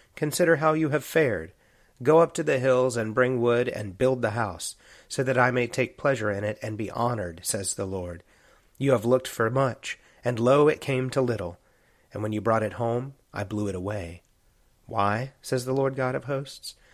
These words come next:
"Because my house lies in ruins, while all of you hurry off to your own houses.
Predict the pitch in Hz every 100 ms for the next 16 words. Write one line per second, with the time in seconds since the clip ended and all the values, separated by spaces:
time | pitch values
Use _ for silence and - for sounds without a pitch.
0 | _ 110 - 107 110 104 131 131 - 113
1 | 117 113 110 107 123 113 95 98 110 107
2 | 117 123 98 107 139 104 135 135 131 127
3 | - 131 123 127 143 123 104 92 90 76